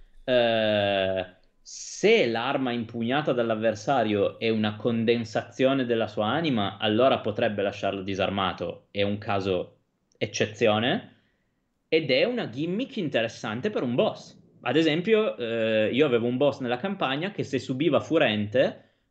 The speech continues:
andava automaticamente in break, cioè perdeva metà della vita.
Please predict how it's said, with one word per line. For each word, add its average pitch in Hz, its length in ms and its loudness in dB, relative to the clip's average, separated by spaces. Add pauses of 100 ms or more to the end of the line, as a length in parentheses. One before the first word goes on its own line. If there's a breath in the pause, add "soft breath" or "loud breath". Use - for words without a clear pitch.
(180)
andava 135 320 2
automaticamente 131 720 -2
in 107 240 -2
break, 113 540 -2 (140)
cioè - 280 -4
perdeva 139 580 0
metà 117 300 -2
della 98 200 -4
vita. 98 600 -8